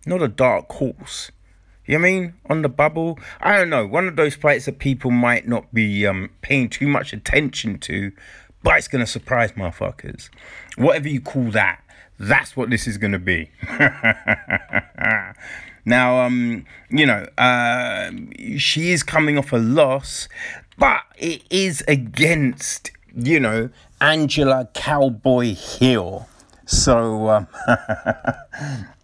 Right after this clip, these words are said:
you know, hey, yeah, that, that's a tough one. That was in February. Uh, so we haven't seen her since then. But,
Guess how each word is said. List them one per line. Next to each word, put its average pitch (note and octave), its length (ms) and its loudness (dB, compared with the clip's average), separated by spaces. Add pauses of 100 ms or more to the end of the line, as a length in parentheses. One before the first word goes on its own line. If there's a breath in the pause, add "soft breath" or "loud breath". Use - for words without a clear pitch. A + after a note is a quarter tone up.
you C3 280 4
know, F#2 260 0 (420)
hey, A2+ 220 4
yeah, E2+ 920 0 (380)
that, B2+ 260 8
that's B2 260 -2
a A2+ 60 -10
tough - 280 2
one. C3+ 280 -4
That C#3+ 240 2
was C3 240 0
in A#2+ 320 2
February. - 1000 -4 (1120 soft breath)
Uh, G2 320 4
so G#2+ 220 2
we G2+ 120 0
haven't A2+ 260 2
seen G2+ 240 -2
her F#2 100 0
since - 420 -4
then. G#2 400 2 (540 loud breath)
But, D#3+ 420 4